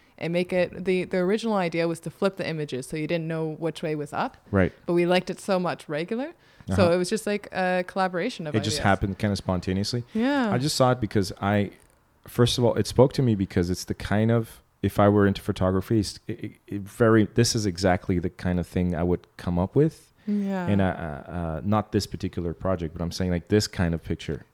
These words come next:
Speaker 1: That was the, the idea that was originally, like, the twist in my, uh, body.
Speaker 2: Yeah, like, impossible.
Speaker 1: Mm-hmm.
Speaker 2: Just adding an impossibility, almost like a, it's a Kubrick thing, like, uh, but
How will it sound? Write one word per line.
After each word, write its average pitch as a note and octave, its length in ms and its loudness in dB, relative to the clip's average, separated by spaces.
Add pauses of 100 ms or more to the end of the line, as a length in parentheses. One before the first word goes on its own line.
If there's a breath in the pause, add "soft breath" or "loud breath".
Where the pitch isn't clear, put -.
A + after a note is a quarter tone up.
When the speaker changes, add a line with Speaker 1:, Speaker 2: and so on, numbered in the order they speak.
(140)
Speaker 1:
That G3 200 4
was G3+ 140 0
the, G3 340 2
the F#3 80 0 (220)
idea F3+ 240 0
that E3 100 -2
was E3+ 160 -4
originally, F3 360 -2
like, E3+ 100 -4
the F3 80 -2
twist - 560 -8
in F3+ 180 -4
my, E3 300 -4
uh, D#3 220 -6
body. D#3+ 440 -4
Speaker 2:
Yeah, C3+ 140 4
like, A2 180 2
impossible. G2+ 680 2 (240)
Speaker 1:
Mm-hmm. B3 380 2
Speaker 2:
Just B2 200 0
adding G#2+ 320 2
an G#2 60 0
impossibility, G2+ 840 0 (240)
almost G2+ 280 -4
like F#2+ 160 -8
a, E2+ 260 -6
it's - 140 -10
a F2 40 -10
Kubrick F#2+ 400 -2
thing, F#2 400 -4
like, F2+ 280 -4
uh, F#2 300 -2
but F2+ 360 -2